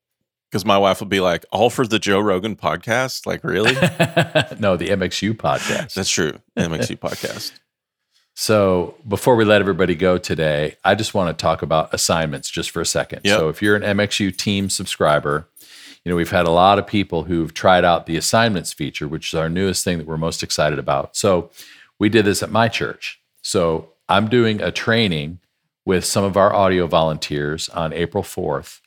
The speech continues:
Speaker 2: It's a Monday night. We're bringing everybody in. If you work in the main service, students, other events, a couple other campuses, we're gonna do a training around just some best practices to try to get some more consistency in the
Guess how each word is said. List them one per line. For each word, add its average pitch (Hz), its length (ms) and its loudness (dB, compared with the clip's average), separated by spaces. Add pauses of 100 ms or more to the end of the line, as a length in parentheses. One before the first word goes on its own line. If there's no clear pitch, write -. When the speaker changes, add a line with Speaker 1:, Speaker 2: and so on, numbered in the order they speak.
(180)
Speaker 2:
It's - 100 -12
a 80 40 -6
Monday 92 280 2
night. 82 360 0
We're 80 100 -4
bringing 95 280 0
everybody 95 520 0
in. 80 160 0
If - 140 -8
you 87 80 -6
work 90 280 -2
in 87 120 -4
the 80 60 -2
main 92 280 0
service, 107 580 2 (280)
students, 107 800 0 (380)
other 104 300 4
events, 95 640 2 (260)
a - 60 -20
couple - 220 2
other 92 160 4
campuses, 101 840 0 (400)
we're 101 120 0
gonna 98 160 2
do 92 260 2
a 98 100 -2
training 107 500 0
around 87 440 0
just - 240 -2
some 90 100 -4
best 95 280 0
practices 85 680 0
to - 120 -10
try 95 220 0
to 95 80 0
get 87 140 -2
some - 160 -4
more 85 140 -2
consistency 76 960 -2 (460)
in 90 260 -2
the 80 380 0